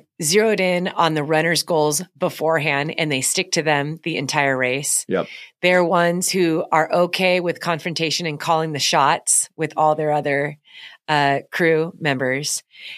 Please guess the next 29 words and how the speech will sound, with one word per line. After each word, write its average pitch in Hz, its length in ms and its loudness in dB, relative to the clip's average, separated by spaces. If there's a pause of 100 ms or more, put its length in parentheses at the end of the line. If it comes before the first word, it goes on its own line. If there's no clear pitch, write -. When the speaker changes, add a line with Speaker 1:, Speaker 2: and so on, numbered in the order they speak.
(140)
Speaker 1:
and 185 480 0 (160)
they 175 200 2
know 165 200 2
how 156 180 2
to 147 80 -2
give 147 200 -2
a 143 40 -2
little 139 200 0
tough 135 320 -4
love 131 340 -2
so - 200 -4
that 135 140 -6
you 131 100 -8
can 143 360 -8 (280)
reach 226 420 0
the 240 100 2
goal 208 340 4
that 175 140 -2
you 180 380 -2
originally 175 400 0
came 165 260 -4
there 131 160 -4
for. 92 400 -8 (240)
Speaker 2:
Yeah. 180 200 6 (220)
Speaker 1:
And, 147 380 -2
uh, 160 40 4
and 151 300 2
then 180 140 2
pacers, 165 840 2